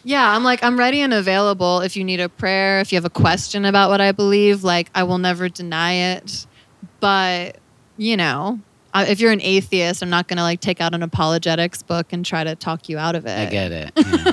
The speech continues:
Speaker 2: I do it with being clean. If I'm sober and I'm living my life and it is a nice, full life, people say, "You showed me that you can have fun clean." And
Speaker 1: Actually,
Speaker 2: that's
Speaker 1: your
Speaker 2: the, that's
Speaker 1: sobriety
Speaker 2: just
Speaker 1: is,
Speaker 2: a
Speaker 1: yeah.
Speaker 2: com-, it's a compliment,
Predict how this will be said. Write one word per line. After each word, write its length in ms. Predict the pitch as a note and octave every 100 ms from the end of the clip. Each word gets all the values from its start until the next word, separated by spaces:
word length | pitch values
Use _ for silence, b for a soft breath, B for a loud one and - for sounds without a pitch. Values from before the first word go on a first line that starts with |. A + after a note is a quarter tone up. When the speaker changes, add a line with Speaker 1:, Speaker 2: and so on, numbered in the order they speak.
| -
Speaker 2:
I 160 | C3
do 220 | C4 D#3+ D3+
it 40 |
with 180 | B2+ G2
being 280 | B2+ A#2+ A#2
clean. 420 | - C3 A2 F#2+
If 180 | F#2+ G2+
I'm 220 | A2+ G#2+
sober 500 | - B2+ C3 G#2 G2
and 220 | G2+ G#2
I'm 160 | G2+ G2+
living 300 | A2 G#2+ G#2+
my 160 | G2+ F#2+
life 380 | F#2+ G2 F#2
and 120 | G2 F2+
it 180 | F2+ - _
is 380 | G2+ F#2+ F2 F2+ -
a 240 | G#2 F#2+ F2+
nice, 380 | F#2+ G#2 G2+
full 220 | - A2 G#2+
life, 300 | F#2+ E2+ -
people 300 | A2 F2+ F#2
say, 320 | G2+ F#2 E2 B B B B B B
"You 220 | - B2+ C3+
showed 320 | - B2+ A#2
me 160 | A#2 A2+
that 160 | G#2+
you 100 | G2+
can 140 | F#2 G2+
have 220 | G2+ F2+
fun 320 | - G2 F2+
clean." 460 | E2+ - G#2 D#2+ D#2 - B B B B B
And 140 | A#3+
Speaker 1:
Actually, 100 | C4 C#4
Speaker 2:
that's 200 | F#4+ C#4
Speaker 1:
your 100 | C#4
Speaker 2:
the, 20 |
that's 100 | C4+
Speaker 1:
sobriety 500 | E4 - A#3 C#4 B3+
Speaker 2:
just 60 | A3
Speaker 1:
is, 60 | G3
Speaker 2:
a 120 | C#3+
Speaker 1:
yeah. 280 | B3+ E3+ -
Speaker 2:
com-, 320 | C#3+ C#3 C#3+
it's 220 | D3+ B2 C3+
a 80 |
compliment, 680 | B2 D3 D3 C#3 B2+ B2 A#2+